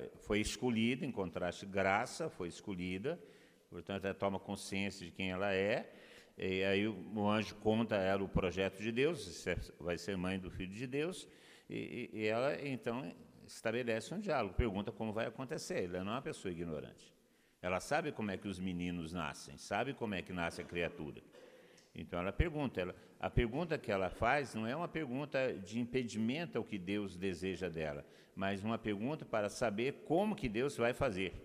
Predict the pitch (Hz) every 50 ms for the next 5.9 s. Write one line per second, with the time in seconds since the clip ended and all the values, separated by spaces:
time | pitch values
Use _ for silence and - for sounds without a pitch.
0 | - - - - - _ _ _ _ _ _ 92 87 - - 113 107 - 127 113
1 | 101 104 113 123 - - - 98 90 90 95 107 123 156 147 - 156 151 - -
2 | - - - - - _ _ _ _ _ _ _ - 78 82 107 110 104 - 101
3 | 98 82 - 87 78 90 85 87 117 127 107 - - - - - - - - -
4 | 80 78 - 92 92 98 101 98 - 107 101 - 107 85 65 - - - - -
5 | - - - _ _ _ _ _ _ _ _ _ _ _ - 80 78